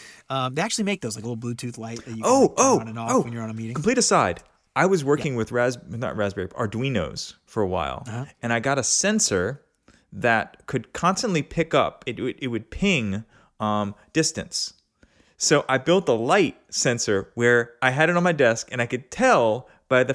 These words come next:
Speaker 2: how fast the light was blinking, how close someone was getting to my desk.
Speaker 1: Oh,
Speaker 2: It
Speaker 1: wow.
Speaker 2: was like, yeah, it was a, it was a creep
Speaker 1: You could set up
Speaker 2: detector.
Speaker 1: some booby traps.
Speaker 2: Yeah, yeah,
Speaker 1: Maybe,
Speaker 2: yeah.
Speaker 1: like, little micro machines or,
Speaker 2: Oh,
Speaker 1: like,
Speaker 2: yeah.
Speaker 1: cans of paint flying
Speaker 2: Home Alone
Speaker 1: around.
Speaker 2: style.
Speaker 1: That's right.
Speaker 2: Yeah, dude.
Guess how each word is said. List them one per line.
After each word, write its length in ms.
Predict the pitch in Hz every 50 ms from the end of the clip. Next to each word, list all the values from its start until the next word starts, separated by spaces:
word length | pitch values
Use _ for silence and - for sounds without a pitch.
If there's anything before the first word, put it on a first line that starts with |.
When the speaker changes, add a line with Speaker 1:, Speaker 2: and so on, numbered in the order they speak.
| -
Speaker 2:
how 120 | 143 131 131
fast 340 | - - 160 160 170 - -
the 80 | 127
light 200 | 127 151 214 196
was 140 | 123 139 113
blinking, 480 | - 117 107 107 107 - 95 95 98 - _ _
how 140 | - 151 143
close 340 | 143 - - 190 190 180 -
someone 240 | - 143 120 117 117
was 140 | 127 120 120
getting 200 | 151 143 143 139
to 100 | 139 135
my 120 | 123 120
desk. 420 | 117 143 196 208 143 117 - - - _ _ -
Speaker 1:
Oh, 400 | 139 151 151 147 147 139 127 135
Speaker 2:
It 60 | 151
Speaker 1:
wow. 80 | 151
Speaker 2:
was 140 | 151 147 143
like, 120 | 147 143 139
yeah, 220 | 131 147 156 139
it 40 | 120
was 100 | 113 113
a, 40 | 123
it 100 | 120 -
was 100 | 131 120
a 60 | 117
creep 240 | - - 185 202 202
Speaker 1:
You 40 | -
could 100 | - -
set 100 | 123 -
up 120 | 156 143 131
Speaker 2:
detector. 60 | 123 -
Speaker 1:
some 160 | 127 120 110
booby 320 | 107 113 151 185 180 156
traps. 460 | 127 - 127 101 98 107 - - - 135
Speaker 2:
Yeah, 200 | 135 139 131 117
yeah, 160 | 120 123 110
Speaker 1:
Maybe, 120 | 101 110
Speaker 2:
yeah. 80 | 110 101
Speaker 1:
like, 180 | 92 107 - -
little 140 | 143 135 123
micro 320 | 127 139 160 - - 156
machines 720 | 156 156 135 - 185 156 147 151 147 147 147 147 151 139 107
or, 40 | 123
Speaker 2:
Oh, 140 | 127 120 113
Speaker 1:
like, 140 | 98 90 101
Speaker 2:
yeah. 260 | 101 104 104 98 95
Speaker 1:
cans 260 | 110 139 131 131 123
of 60 | 117
paint 300 | - - 147 147 147 - -
flying 260 | - 147 131 127 120
Speaker 2:
Home 100 | 113 107
Alone 120 | 110 117
Speaker 1:
around. 100 | 120 120
Speaker 2:
style. 440 | 117 - - 101 90 90 87 - - - - _ _ _ _ -
Speaker 1:
That's 160 | - - -
right. 180 | 135 135 123 -
Speaker 2:
Yeah, 120 | - - 90
dude. 240 | 95 98 - -